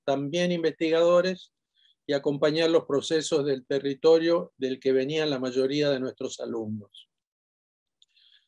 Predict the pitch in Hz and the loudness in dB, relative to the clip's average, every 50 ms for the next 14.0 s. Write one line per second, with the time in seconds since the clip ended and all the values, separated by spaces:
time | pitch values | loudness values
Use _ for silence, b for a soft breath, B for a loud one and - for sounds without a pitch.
0 | b b _ - 151 151 170 156 - 196 185 - 214 202 185 180 - 208 208 202 | b b _ -4 -2 0 0 2 2 2 2 4 4 4 4 2 4 4 6 6
1 | 170 131 131 123 - 151 143 - 160 147 147 151 156 185 190 185 180 - 190 185 | 6 4 0 0 0 -2 0 2 2 2 2 2 2 0 0 0 0 0 0 0
2 | 180 151 147 143 147 156 139 127 143 147 151 180 180 175 175 170 175 180 180 175 | 0 -2 -4 -4 -2 -4 -4 -2 -2 -2 -2 0 0 0 0 2 2 2 2 2
3 | 180 170 160 160 143 - - 151 151 147 139 - 175 170 175 175 165 - - 180 | 0 0 0 -2 -4 -4 -2 -2 -2 -2 -2 -2 -2 -2 -2 -2 -4 -2 0 0
4 | 175 185 202 208 208 _ _ _ _ _ _ - 135 - - 160 165 165 160 160 | 2 2 0 -4 -8 _ _ _ _ _ _ -10 -6 -2 0 2 4 4 4 4
5 | 156 151 147 - 185 180 180 170 156 143 - 160 147 139 147 139 147 139 - - | 2 2 0 2 4 4 6 6 4 4 2 0 0 0 0 -2 -2 -4 -4 -6
6 | 135 - - 165 165 175 165 151 156 143 139 131 - 143 135 139 139 147 156 156 | -6 -4 -2 -2 -2 -2 -2 -2 0 0 -2 -2 -2 -4 -4 -4 -4 -2 -2 -2
7 | 147 147 147 135 135 143 139 147 151 156 156 180 - _ _ _ _ _ _ - | -2 -2 -4 -4 -4 -2 -2 0 0 0 0 -2 -6 _ _ _ _ _ _ -4
8 | 139 135 127 131 131 - - 127 110 98 101 98 - _ _ _ _ _ _ _ | -2 0 0 0 0 -2 -4 -6 -6 -6 -6 -12 -16 _ _ _ _ _ _ _
9 | _ _ _ _ _ _ - - _ _ _ _ _ _ _ _ - 175 190 202 | _ _ _ _ _ _ -20 -20 _ _ _ _ _ _ _ _ 0 2 2 4
10 | 190 208 185 180 - 175 165 147 - - 156 160 160 170 180 185 180 180 160 156 | 4 4 2 4 4 2 2 2 2 2 4 6 6 6 6 6 6 4 4 4
11 | 156 151 151 156 156 170 170 165 160 156 165 185 185 185 - 175 156 156 147 143 | 4 2 0 0 2 2 0 0 0 -2 -2 -2 -2 0 0 -2 0 -2 -4 -4
12 | - 151 143 147 156 160 160 156 143 143 151 139 - - 165 175 180 175 170 156 | -4 -2 0 2 4 4 4 2 2 0 -2 -2 -2 -4 -4 -4 -2 -2 -2 -2
13 | 147 131 - 139 131 - 139 151 180 170 147 123 107 107 107 _ - - - | -2 -4 -4 -4 -4 -4 -4 -4 -4 -4 -4 -4 -6 -10 -14 _ -20 -20 -20